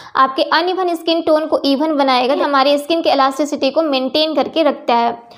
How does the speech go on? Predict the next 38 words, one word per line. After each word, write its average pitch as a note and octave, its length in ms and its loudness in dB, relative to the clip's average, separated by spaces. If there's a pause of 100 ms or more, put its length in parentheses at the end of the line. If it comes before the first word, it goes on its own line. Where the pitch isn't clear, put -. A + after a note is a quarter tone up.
(240)
तो E4 80 -2
फ्रेंड्स, G4 220 0
काफ़ी D#4+ 300 2
अच्छे D#4+ 180 2
अच्छे D#4 200 2
क्लेम D4 320 0
किए C#4 260 2
गए A#3+ 220 0
हैं। C#4+ 180 -4
And, B3 440 -2
and C4+ 120 -2
अगर E4+ 180 2
हम F4 100 -2
बात D4+ 200 2
करें D#4 140 2
इसके D#4+ 180 0
इंग्रेडिएंट्स C#4 540 0
के E4+ 80 0
बारे B3+ 260 2
में, C#4 140 -2
तो C5 80 2
इस C#4 140 0
पर D4 140 0
एक्वा C#4+ 400 2
है, D#4 240 4
विटामिन C4+ 440 0 (100)
ई D#4 260 2
ऑयल D4+ 260 4
है, C#4 220 2
आमंड C4 360 2
ऑयल C4 180 4
है, C4+ 220 2 (260)
डाइसोडियम D4 640 2
ईडीटीए C#4 600 0
है, C#4 200 0
टी E4+ 380 0
है D4 260 2 (460)
and C#4 400 -2